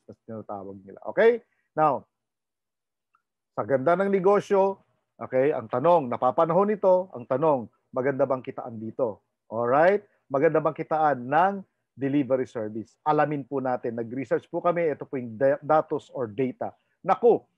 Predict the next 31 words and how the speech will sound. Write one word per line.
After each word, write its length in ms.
one 320
point 240
eight 240
million 560
pesos 400
pala 320
per 240
month 240
ang 160
pwedeng 320
kitain 720
or 160
more, 320
ah, 160
or 240
pwedeng 240
kitain 480
ng 240
isang 400
traditional 560
delivery 480
service 480
operator. 560
Ibig 160
sabihin, 400
sila 320
po 240
ang 80
may-ari 560
ng 160
kumpanya. 480